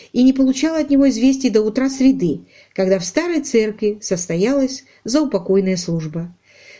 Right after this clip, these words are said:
К ненавистному платью серого шёлка, которое напоминало о смерти Майкла, Жерваза и отца, Дейзи надела ужасно милую чёрную шляпку, одолженную у Люси,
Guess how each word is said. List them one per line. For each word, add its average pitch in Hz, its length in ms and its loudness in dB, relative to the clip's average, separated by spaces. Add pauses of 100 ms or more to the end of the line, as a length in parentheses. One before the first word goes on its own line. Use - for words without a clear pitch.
К - 60 -6
ненавистному 277 720 2
платью 208 420 0
серого 254 400 0
шёлка, 202 460 0
которое 190 460 0
напоминало 196 600 0
о 180 40 -4
смерти 180 400 -4
Майкла, 226 560 -4 (420)
Жерваза 202 600 0
и 196 220 0
отца, 190 520 -4 (520)
Дейзи 302 380 2
надела 277 400 2
ужасно 294 500 0
милую 233 380 2
чёрную 277 400 0
шляпку, 190 600 -6 (280)
одолженную 254 760 2
у 247 100 0
Люси, 185 420 -4